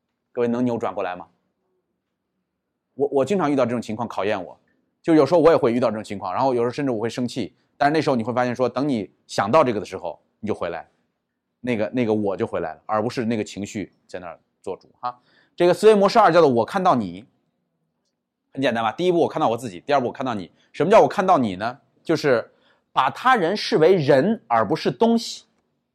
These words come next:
这听着有点像骂人啊，<laughs> 而不是物。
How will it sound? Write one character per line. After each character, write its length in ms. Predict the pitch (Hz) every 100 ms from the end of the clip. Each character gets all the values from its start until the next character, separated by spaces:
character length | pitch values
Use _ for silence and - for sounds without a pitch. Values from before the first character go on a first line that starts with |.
| _ _ _ _ _ _ _ _
这 160 | 202
听 220 | 185 214
着 40 | 190
有 60 |
点 100 | 160
像 140 | 143 165
骂 160 | 185
人 240 | 98 92 - _
啊， 160 | 98 87 _ _ -
<laughs> 320 | 135 _ _ -
而 120 | 135
不 80 | 175
是 100 | 254
物。 320 | 254 277 -